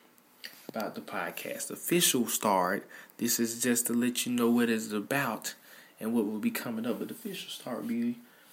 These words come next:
on November seventeenth, two thousand thir-, uh, two thousand fourteen, please excuse me. And what we will be speaking about is F-bombs. I, I know that's a pretty awkward topic, rare topic, and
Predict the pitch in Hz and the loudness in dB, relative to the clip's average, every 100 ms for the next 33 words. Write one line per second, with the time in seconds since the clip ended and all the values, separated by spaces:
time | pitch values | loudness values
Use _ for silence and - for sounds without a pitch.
0 | - 107 110 113 113 104 - - 120 113 | -8 0 2 2 2 2 2 4 4 2
1 | - 120 - 123 117 110 107 101 110 - | 0 -2 -4 -8 -6 -6 -6 -4 -6 -6
2 | - 110 107 104 - 123 110 107 - 117 | -8 -6 -6 -8 -10 -6 -4 -4 0 0
3 | 107 110 98 - 101 - - - 95 107 | 2 -2 -2 -2 -2 -2 -6 -4 -4 -2
4 | 110 - - - - 117 127 127 277 127 | -4 -6 -16 -16 -6 -2 0 2 2 2
5 | - - - 247 240 156 131 117 139 135 | 2 2 2 4 6 4 -2 -6 -4 -6
6 | 123 - 120 - - 110 - 95 90 87 | -6 -6 -4 -4 -4 -4 -4 -8 -8 -8
7 | 87 98 95 - - - - - - 117 | -8 -10 -12 -16 -20 -20 -20 -6 -4 -2
8 | 120 117 110 101 101 - - 180 151 123 | -2 -2 -4 -6 -6 -4 2 6 6 4
9 | - - - - - - - 147 147 - | -6 -20 -20 -20 -20 -20 -10 -8 -8 -6
10 | 247 - - - 160 156 151 131 131 139 | -4 -2 -2 0 0 4 4 4 2 0
11 | 139 - 143 139 127 117 110 | 0 -4 -4 -4 -4 -4 -6